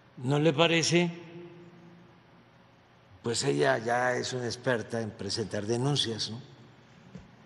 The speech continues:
En la fiscalía. Y si me obligaran a, eh,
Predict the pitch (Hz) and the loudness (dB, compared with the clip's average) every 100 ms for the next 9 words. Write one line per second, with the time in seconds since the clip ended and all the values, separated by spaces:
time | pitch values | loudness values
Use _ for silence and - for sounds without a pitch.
0 | - - - 107 107 90 - 113 123 147 | -20 -20 -10 -4 -4 -2 -2 -2 -4 -6
1 | 117 - - - - - - - - - | -8 -14 -20 -20 -20 -20 -20 -20 -20 -20
2 | - - - 92 87 101 120 117 110 98 | -20 -20 -18 -10 -6 -2 0 2 2 -2
3 | 85 - - - - - - - - - | -8 -14 -18 -20 -20 -20 -20 -20 -20 -8
4 | 104 120 120 131 135 160 151 143 139 127 | -2 0 2 4 8 8 8 4 0 -4
5 | - - - - - - - - - - | -12 -16 -18 -20 -20 -20 -20 -20 -20 -10
6 | 107 117 113 110 107 104 98 95 82 - | 4 8 8 8 6 4 2 0 -4 -12
7 | - - - - - - - 110 107 104 | -18 -20 -20 -20 -20 -20 -6 0 2 2
8 | 101 92 | 2 0